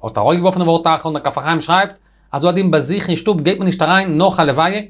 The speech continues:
און דער רמבן יורה דעה זאגט, און מנהג, אבער איך זע נאר תורה, פילט מען זיך, אז מיר וואשן אין דער אויסן פון דער שטוב.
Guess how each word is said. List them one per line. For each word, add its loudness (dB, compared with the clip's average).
און 2
דער 4
רמבן 0
יורה 2
דעה 4
זאגט, 0
און 0
מנהג, 2
אבער 2
איך -4
זע -2
נאר 0
תורה, 4
פילט 4
מען 2
זיך, 2
אז 0
מיר 0
וואשן 2
אין 0
דער 4
אויסן 2
פון -2
דער 0
שטוב. 0